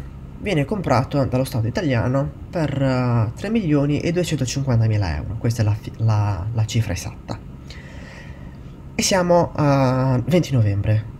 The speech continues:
duemilaotto. A distanza di circa tre settimane, quindi siamo più o meno al, eh,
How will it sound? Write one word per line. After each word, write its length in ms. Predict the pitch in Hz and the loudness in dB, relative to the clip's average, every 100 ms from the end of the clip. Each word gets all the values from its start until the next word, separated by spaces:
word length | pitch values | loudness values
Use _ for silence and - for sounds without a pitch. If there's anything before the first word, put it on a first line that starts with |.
| - - | -10 0
duemilaotto. 840 | 135 117 82 - - 90 - - - - - - - - - - | 2 4 2 -4 -8 -8 -8 -14 -16 -16 -16 -16 -16 -16 -16 -8
A 80 | - | -4
distanza 420 | 180 196 392 339 | -2 -2 -6 0
di 100 | 151 | 0
circa 340 | - 170 - 127 | 0 -2 -2 -4
tre 200 | - 165 | 0 0
settimane, 880 | - 127 - 139 110 104 123 139 - - - - - - - | 0 -4 0 0 2 2 4 2 -2 -12 -16 -18 -16 -16 -10
quindi 280 | - 120 110 - - 123 | -4 0 -2 -4 -12 -10
siamo 480 | - 117 117 113 | -2 2 4 4
più 160 | - 120 | 4 4
o 40 | |
meno 520 | 123 117 113 110 107 104 - - - - - - - - - - - | 6 8 8 8 6 2 -2 -14 -16 -16 -16 -16 -16 -16 -16 -16 -6
al, 260 | - 113 113 | 0 2 4
eh, 880 | 113 113 104 98 95 - 62 58 | 6 6 4 0 -2 -4 -6 -8